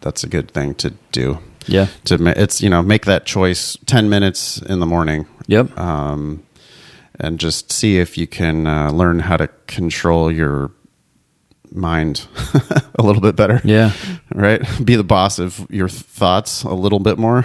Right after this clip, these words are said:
Speaker 1: <laughs> instead of just being totally passive all the time.
Speaker 2: Yeah. Mm-hmm.
Speaker 1: Um,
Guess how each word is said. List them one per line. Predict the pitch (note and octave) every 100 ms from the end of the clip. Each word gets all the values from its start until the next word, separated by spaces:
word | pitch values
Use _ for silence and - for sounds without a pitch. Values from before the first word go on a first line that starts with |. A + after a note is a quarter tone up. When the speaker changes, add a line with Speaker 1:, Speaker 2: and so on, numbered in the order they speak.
| -
Speaker 1:
<laughs> | -
instead | A2+ G#2+ - F#2+
of | F#2
just | F#2+ F#2
being | - F#2 F2+
totally | - F#2 F#2 F#2 F#2 - - - - -
passive | F2+ F#2+ G#2+ G2+
all | G2
the | G2+
time. | G2+ G2+ G#2+ A2 -
Speaker 2:
Yeah. | G#2 A#2 A#2+ _ _ _ _ -
Mm-hmm. | A2+ C3
Speaker 1:
Um, | D#2+ F2 E2 D#2+ E2 D#2+